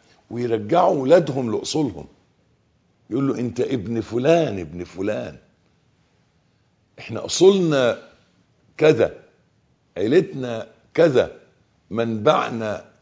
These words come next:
كذا، منبتنا كذا." ربط الناس بأصولهم لكي لا تتميع هذه الأصول،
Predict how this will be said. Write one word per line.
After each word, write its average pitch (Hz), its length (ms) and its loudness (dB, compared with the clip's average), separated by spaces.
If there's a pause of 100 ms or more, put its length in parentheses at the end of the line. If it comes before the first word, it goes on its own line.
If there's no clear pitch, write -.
كذا، 135 480 2 (420)
منبتنا 117 960 -2 (300)
كذا." 147 420 6 (720)
ربط - 380 2
الناس 143 420 0
بأصولهم 113 920 -2 (420)
لكي 135 420 0
لا 123 200 4
تتميع 139 840 2
هذه 117 360 -2
الأصول، 117 420 -2